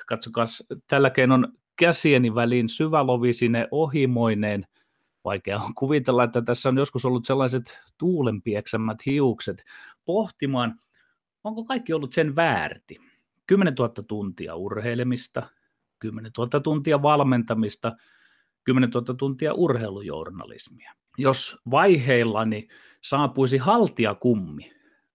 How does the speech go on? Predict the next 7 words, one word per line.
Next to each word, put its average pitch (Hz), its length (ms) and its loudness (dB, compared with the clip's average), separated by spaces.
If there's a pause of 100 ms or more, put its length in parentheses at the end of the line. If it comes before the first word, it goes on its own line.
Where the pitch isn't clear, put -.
taikasauvoinen 107 920 -8
kerran 110 240 -2
mahdollisuuden 120 640 2
vaihtaa 156 440 2
niin 143 320 0
päin, 104 200 -2
että 123 200 -12